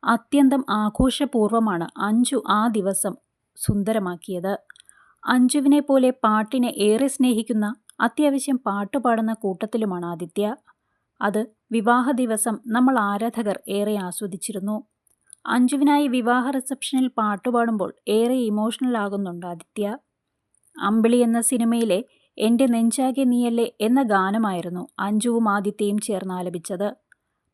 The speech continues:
പാട്ടിന്റെ ഇടയിൽ ആദിത്യ വിതുമ്പുന്നുമുണ്ട്. ഇതോടെ "ഇവൻ എന്നെ കൂടെ കരയിക്കുമല്ലോ ഈശ്വര" എന്ന് അഞ്ജു പറയുന്ന വീഡിയോ സമൂഹ മാധ്യമങ്ങളിൽ ഏറെ ശ്രദ്ധ പിടിച്ചു പറ്റിയിരുന്നു.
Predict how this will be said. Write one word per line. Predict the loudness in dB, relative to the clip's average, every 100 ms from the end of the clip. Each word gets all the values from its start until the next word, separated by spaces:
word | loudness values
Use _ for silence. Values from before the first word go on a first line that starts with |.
| 2
പാട്ടിന്റെ | 4 4 0 -2 0
ഇടയിൽ | 0 0 0 -4 _ _ _ _
ആദിത്യ | -2 0 0 0 -4 -4 -4
വിതുമ്പുന്നുമുണ്ട്. | 0 2 2 0 0 -2 -4 -4 _ _ _ _ _
ഇതോടെ | -4 -2 0 -2 -6 _ _ _
"ഇവൻ | -4 0 0
എന്നെ | 2 0
കൂടെ | 2 0 0
കരയിക്കുമല്ലോ | 0 0 0 0 2 2 2 0
ഈശ്വര" | 0 -2 -2 -4 -4
എന്ന് | -4 -2 0
അഞ്ജു | -2 -2
പറയുന്ന | -2 0 0 -2
വീഡിയോ | -2 -4 -2 -2 -4 -4
സമൂഹ | -2 0 -2 -2
മാധ്യമങ്ങളിൽ | -2 -2 0 -2 -2 -6 -8 -4
ഏറെ | -2 0 -2
ശ്രദ്ധ | -2 -6 -6
പിടിച്ചു | -4 -4 -6 -6
പറ്റിയിരുന്നു. | -6 -4 -6 -4 -4